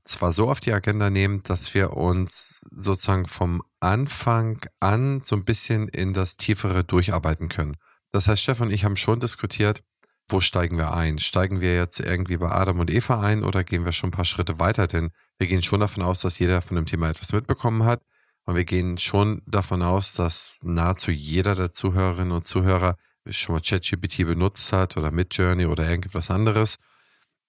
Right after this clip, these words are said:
Aber wir können nicht voraussetzen, dass man einen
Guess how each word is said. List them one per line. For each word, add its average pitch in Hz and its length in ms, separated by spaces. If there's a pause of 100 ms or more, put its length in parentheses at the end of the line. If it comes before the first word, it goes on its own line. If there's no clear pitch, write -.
(120)
Aber 104 460
wir 101 180
können 104 320
nicht 113 220
voraussetzen, 98 880
dass - 380
man 87 340 (320)
einen 90 420